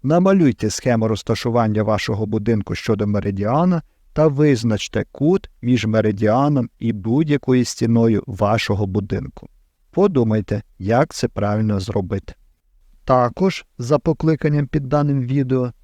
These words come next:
ви маєте відкрити рухому карту зоряного неба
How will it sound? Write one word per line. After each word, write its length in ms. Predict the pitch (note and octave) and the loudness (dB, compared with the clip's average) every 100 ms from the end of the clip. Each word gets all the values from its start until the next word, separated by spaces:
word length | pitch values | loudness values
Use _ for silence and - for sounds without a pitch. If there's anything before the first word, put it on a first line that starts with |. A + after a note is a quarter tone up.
| _ - | _ -6
ви 160 | B2+ | -2
маєте 440 | C#3 C3+ B2+ - B2+ | 0 2 0 0 0
відкрити 760 | A#2+ - - C#3 B2+ - C3 - _ _ - | -2 -4 -2 0 0 -4 -10 -10 _ _ -4
рухому 560 | C3+ - D#3 C3+ B2+ | -4 0 0 0 -2
карту 440 | - C3 B2+ - A#2+ | 0 0 0 -2 -2
зоряного 640 | A#2+ B2 A#2+ A#2 G2 G#2+ | 2 2 2 0 -2 -2
неба 520 | A2 A2 A2+ A#2 F3+ | -2 -2 -2 -2 -4